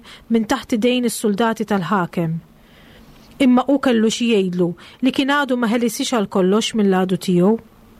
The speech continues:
U kien jaf kemm kienet ħarxa l-illa ta' Diego Alagona. U seta jaħseb li dak il-kiefer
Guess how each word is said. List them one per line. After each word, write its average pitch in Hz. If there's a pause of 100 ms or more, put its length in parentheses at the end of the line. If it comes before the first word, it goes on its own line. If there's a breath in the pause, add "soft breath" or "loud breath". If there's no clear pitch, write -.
(460 loud breath)
U 302
kien 277
jaf 277
kemm 214
kienet 208
ħarxa 196
l-illa 202
ta' 208
Diego 196
Alagona. 190 (640 loud breath)
U 247
seta 320
jaħseb 214
li 220
dak 269
il-kiefer 202